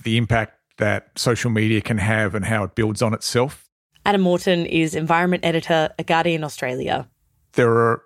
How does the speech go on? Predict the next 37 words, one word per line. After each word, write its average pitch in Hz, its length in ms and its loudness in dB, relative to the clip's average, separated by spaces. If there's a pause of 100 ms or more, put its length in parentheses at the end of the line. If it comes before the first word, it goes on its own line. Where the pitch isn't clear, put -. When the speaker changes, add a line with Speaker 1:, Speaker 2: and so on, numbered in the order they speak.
(160)
Speaker 1:
about, 127 380 0 (1000)
uh, 131 120 0
nearly 147 260 4
twenty 180 380 4
Facebook 151 580 0
groups - 440 2
that 139 100 4
have 117 120 -2
been 120 420 2
set 131 220 0
up, 135 220 0 (100)
uh, 120 280 2
since 113 400 -2
April 123 320 0
about 110 340 0
offshore 113 480 2
wind 113 460 0
in 113 180 -2
New 110 120 2
South - 260 -2
Wales, 120 720 0
in 107 300 -2
the 107 100 -2
Hunter 113 280 0
and 107 80 0
Illawarra 107 480 0
regions. 110 680 -2 (580)
Most 139 280 2
of 135 40 4
them 123 260 2
are 117 500 2
opposed 135 420 2
to 131 100 0
offshore 123 640 2
wind 127 180 2
farm 123 260 2
development. 123 680 0